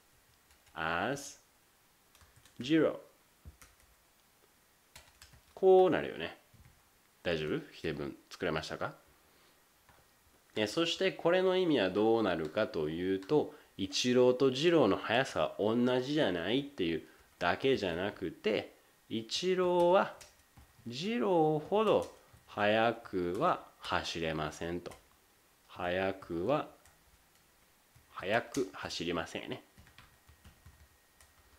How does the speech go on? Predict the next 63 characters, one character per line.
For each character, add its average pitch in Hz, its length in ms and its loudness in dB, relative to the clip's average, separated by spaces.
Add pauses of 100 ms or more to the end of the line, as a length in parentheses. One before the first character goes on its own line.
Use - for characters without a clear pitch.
(240)
こ 196 280 6
う 196 40 2
い 190 140 2
う - 40 0
意 185 140 2
味 160 160 4
に 175 240 -2 (180)
な 78 160 -2
る 71 80 -4
ん 64 80 -6
で 58 100 -10
す。 - 160 -14 (220)
つ - 160 -4
ま 113 200 4
り、 - 280 -2 (220)
イ 104 100 -6
チ 117 160 0
ロ 110 60 4
ー 107 40 6
は 101 100 4
ジ 117 120 0
ロ 120 140 4
ー - 20 2
ほ 123 140 -2
ど 113 80 4
速 87 300 -2
く - 120 -10
走 - 240 -10
り 80 80 -6
ま 76 160 -6
せ 95 220 -4
ん 98 60 -2
っ - 20 -12
て 71 100 -12
こ - 180 -16
と 67 200 -10
は、 104 160 -2 (1300)
ジ 165 140 -2
ロ 156 100 8
ー - 20 8
の - 80 2
方 78 100 -6
が - 140 -8 (300)
速 160 240 2
い 52 80 -6
ん - 20 -10
や - 80 -10
ね。 107 160 -8 (300)
ま 117 80 0
あ、 107 40 -2
そ 185 180 2
う - 20 2
い 214 40 2
う 220 40 -2
こ 214 120 -2
と 202 140 2
も 196 340 -2
言 104 200 4
う 101 40 2
て 98 140 2
る 90 140 2
文 98 260 2
に 92 180 0